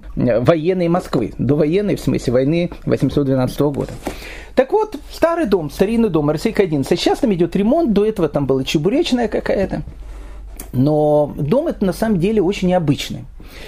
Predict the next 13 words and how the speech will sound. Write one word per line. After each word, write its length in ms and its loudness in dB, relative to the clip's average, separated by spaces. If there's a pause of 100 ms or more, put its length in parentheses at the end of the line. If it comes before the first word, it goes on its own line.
(560)
Потому 360 0
что 220 0
в 100 -10
тысяча 440 0
семьсот 500 0 (160)
четвертом 500 0
году 400 2 (180)
в 240 -4
этом 300 2
доме 260 2
находилась, 800 0 (340)
э, 720 2
школа, 640 0